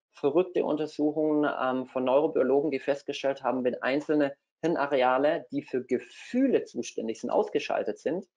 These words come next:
und dieser Bereich nicht mehr sauber funktioniert, können wir keine Entscheidung mehr treffen.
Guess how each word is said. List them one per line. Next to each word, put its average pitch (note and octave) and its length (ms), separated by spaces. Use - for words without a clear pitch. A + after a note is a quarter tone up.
und B2 180
dieser F#3 240
Bereich C3+ 400
nicht D#3 180
mehr C#3 120
sauber B2 300
funktioniert, C3 540
können D3 240
wir D3+ 140
keine D3 320
Entscheidung C#3 420
mehr G#2+ 160
treffen. - 420